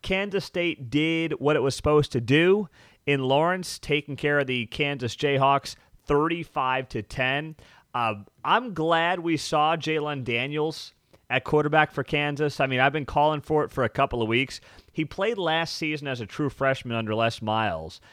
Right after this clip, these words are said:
And, I mean, that's an impossible spot, right? And, uh, it's an impossible spot because you sit there and you say, "True freshman, Kansas football, uh,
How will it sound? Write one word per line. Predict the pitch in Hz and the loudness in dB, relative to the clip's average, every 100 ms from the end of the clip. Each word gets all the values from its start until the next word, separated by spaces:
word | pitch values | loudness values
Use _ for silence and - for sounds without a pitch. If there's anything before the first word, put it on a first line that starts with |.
| - _ - | -20 _ -8
And, | 156 160 156 | -4 -4 -8
I | - - 175 | -14 -14 -8
mean, | 185 180 | -6 -2
that's | 190 - | -4 -4
an | |
impossible | 175 139 - 151 143 - 123 117 | -6 -6 -2 0 0 -4 -4 -4
spot, | - - 98 80 95 | -4 -4 -4 -4 0
right? | 98 113 127 _ _ _ _ _ _ _ _ _ _ - _ _ _ - | 2 2 0 _ _ _ _ _ _ _ _ _ _ -20 _ _ _ 0
And, | 151 151 147 139 135 120 - - | 2 4 2 0 -4 -6 -8 -12
uh, | - - | -12 -8
it's | 107 156 160 | -4 -2 -2
an | |
impossible | 151 139 - 185 175 165 151 | -4 0 4 4 4 0 0
spot | 135 - 127 123 120 | 0 4 4 4 2
because | 127 151 127 | -2 0 0
you | 127 | -2
sit | 175 160 | -4 -2
there | 151 | 0
and | 135 | 0
you | 117 | -2
say, | - 123 117 | 0 2 0
"True | - 208 202 | -2 -4 -2
freshman, | - 160 147 - 143 123 | 0 0 -2 -4 -10 -10
Kansas | - 190 185 175 160 - | -10 -8 -6 -4 -4 -4
football, | 151 131 - 123 117 113 - - - _ _ | -2 -2 2 4 4 4 -2 -20 -20 _ _
uh, | - | -16